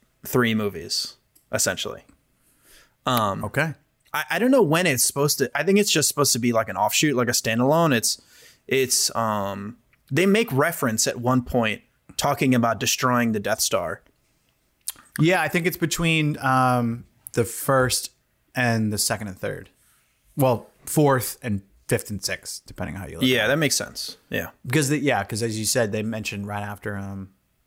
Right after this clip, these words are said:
Speaker 2: the Death Star. I guess
Speaker 1: Yeah.
Speaker 2: this is probably the perfect time for me to mention, although it's kind of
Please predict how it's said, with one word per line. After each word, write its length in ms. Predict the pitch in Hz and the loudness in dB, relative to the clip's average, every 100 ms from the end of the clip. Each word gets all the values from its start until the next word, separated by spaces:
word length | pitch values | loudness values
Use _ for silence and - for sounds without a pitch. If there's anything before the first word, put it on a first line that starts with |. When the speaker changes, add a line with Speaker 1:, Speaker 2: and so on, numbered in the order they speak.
| _ | _
Speaker 2:
the 80 | - | -4
Death 200 | 98 - | -2 -2
Star. 220 | - 107 104 | -4 -4 0
I 60 | |
guess 80 | 147 | 2
Speaker 1:
Yeah. 80 | 233 | 2
Speaker 2:
this 80 | 208 | 2
is 60 | |
probably 200 | - 160 | 2 0
the 80 | 143 | -2
perfect 300 | 120 110 123 | -2 -4 -2
time 140 | 127 117 | -4 -4
for 100 | 117 | -2
me 80 | |
to 80 | 113 | -2
mention, 420 | 107 120 117 104 | 0 -2 -2 -6
although 280 | 101 95 101 | -6 -6 -6
it's 120 | 80 | -8
kind 200 | - 101 | -8 -8
of 80 | 95 | -8